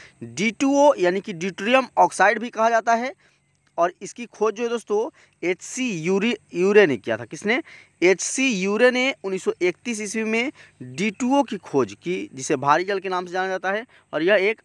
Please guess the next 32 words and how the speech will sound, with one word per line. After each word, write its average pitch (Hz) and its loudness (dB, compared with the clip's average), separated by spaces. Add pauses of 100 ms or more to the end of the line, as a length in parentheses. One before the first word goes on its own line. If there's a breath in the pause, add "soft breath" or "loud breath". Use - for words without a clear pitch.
अमेरिकी 190 -2 (160)
व्यक्ति 113 -10
थे। 120 -8
कहाँ 165 2
के 185 -6
व्यक्ति 190 -6
थे? 240 0
अमेरिकी 165 -4
व्यक्ति 95 -6
थे। 104 -10
नेक्स्ट, 165 -10 (580 loud breath)
ऐसे 214 2
तत्व 247 -6
जिनके 202 0
नाभिक 180 2 (120)
अल्फा, 180 2
बीटा 175 -2 (100)
एवं 170 -6
गामा 165 0
किरणों 202 -8
का 196 0 (100)
उत्सर्जन 170 -4
करते 208 2
हैं, 151 0 (340 loud breath)
वे 160 4
कहलाते 165 2
हैं। 190 -2 (140)
तो 160 -2
वैसे 180 -2
को 214 -2
हम 196 -4
लोग 233 -2